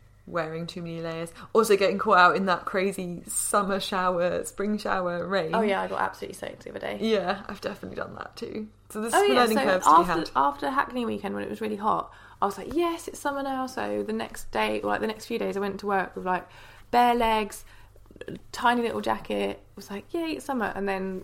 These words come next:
Speaker 2: yeah, one day, I had to cycle home in basically just a dress, and it was absolutely pissing it down.
Speaker 1: Bleak.
Speaker 2: Bleak, very bleak.
Speaker 1: Bleak. So what's next in your, uh, your running calendar?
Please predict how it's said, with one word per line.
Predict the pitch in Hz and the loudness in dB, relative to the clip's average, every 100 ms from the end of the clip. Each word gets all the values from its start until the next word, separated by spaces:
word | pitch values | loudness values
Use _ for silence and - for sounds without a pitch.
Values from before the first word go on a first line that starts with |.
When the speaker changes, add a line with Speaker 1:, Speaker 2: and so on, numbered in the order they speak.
| - | -6
Speaker 2:
yeah, | 185 185 | -6 -6
one | 190 190 | -6 -6
day, | 190 190 185 - - - - - - - - - | -6 -6 -8 -14 -20 -20 -20 -20 -20 -20 -20 -18
I | - - | -18 -14
had | 185 196 | -12 -12
to | - | -14
cycle | 196 196 185 190 | -12 -10 -8 -8
home | 190 185 190 - | -6 -8 -12 -14
in | 185 185 190 | -12 -10 -8
basically | - 185 - 180 | -8 -6 -6 -8
just | 175 | -8
a | 185 | -10
dress, | 185 180 - - - | -8 -8 -10 -18 -12
and | 185 | -12
it | |
was | - | -8
absolutely | - - - - 180 180 | -8 -8 -8 -12 -10 -12
pissing | - - | -12 -14
it | |
down. | - 90 180 - - - - - - - - - - - | -12 -12 -14 -18 -20 -20 -20 -20 -20 -20 -20 -20 -18 -14
Speaker 1:
Bleak. | - - - - - - - | -14 -16 -20 -20 -20 -18 -16
Speaker 2:
Bleak, | 190 196 - - - | -10 -10 -10 -14 -8
very | 185 | -6
bleak. | 185 185 175 - | -6 -10 -12 -14
Speaker 1:
Bleak. | 175 160 - - - - - | -14 -14 -16 -14 -14 -14 -6
So | 269 | -2
what's | 262 - - | -2 0 0
next | 226 185 - | 0 0 -6
in | - 226 | -4 -2
your, | 233 226 226 220 - | 0 0 0 0 -2
uh, | 208 - | -6 -2
your | 240 | -2
running | 226 254 269 | 0 -2 -2
calendar? | 190 175 175 165 202 | -2 -2 -2 -4 -6